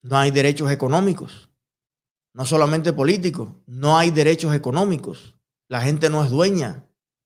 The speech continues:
de sus productos, de sus fábricas, de sus compañías, no pueden, eh, mover adecuadamente la fuerza laboral, contratar,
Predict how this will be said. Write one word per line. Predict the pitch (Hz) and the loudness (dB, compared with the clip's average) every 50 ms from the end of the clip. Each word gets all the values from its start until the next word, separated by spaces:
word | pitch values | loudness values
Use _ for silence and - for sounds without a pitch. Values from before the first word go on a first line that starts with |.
| _ _ _ _ _ | _ _ _ _ _
de | 117 107 131 127 | -16 -10 -10 -8
sus | 123 - 120 117 | -8 -8 -10 -12
productos, | - 117 110 113 143 185 196 185 - - 123 123 - - _ _ _ _ _ _ _ _ _ | -12 -10 -4 -2 -2 -2 -2 -4 -8 -14 -16 -18 -18 -20 _ _ _ _ _ _ _ _ _
de | _ - 120 | _ -14 -12
sus | - 123 104 | -10 -8 -4
fábricas, | - 143 156 180 185 170 147 - - 120 113 | 2 4 4 4 4 2 0 -2 -2 -6 -6
de | 113 | -6
sus | 104 113 117 | -8 -10 -10
compañías, | - 127 117 110 117 113 117 127 156 185 190 160 139 143 143 - _ _ _ _ _ _ | -10 -10 -10 -6 -6 -6 -4 -2 0 0 0 0 -2 -4 -6 -12 _ _ _ _ _ _
no | 113 120 117 | -14 -12 -6
pueden, | 117 147 151 160 160 156 135 123 - _ _ _ _ _ _ _ _ | -2 0 2 2 2 0 -4 -8 -12 _ _ _ _ _ _ _ _
eh, | - 127 117 117 - - | -8 -8 -6 -6 -6 -8
mover | - 120 123 131 131 131 151 185 214 202 170 - - - | -8 -6 -2 -2 0 4 4 4 4 4 2 0 -4 -4
adecuadamente | 135 127 123 120 135 151 151 151 139 151 170 175 160 165 | -4 -2 -2 0 2 4 4 4 4 2 0 -2 0 -2
la | 147 123 107 | -2 -4 -4
fuerza | - 143 147 143 143 151 135 | -2 -4 -2 -2 -2 -2 -2
laboral, | 131 123 117 117 120 143 170 180 165 156 - | -2 -2 -2 0 2 4 4 4 4 2 0
contratar, | - 135 123 120 120 117 113 156 160 165 127 151 156 151 | -2 -4 -4 -4 -6 -2 0 2 4 4 4 2 -2 -6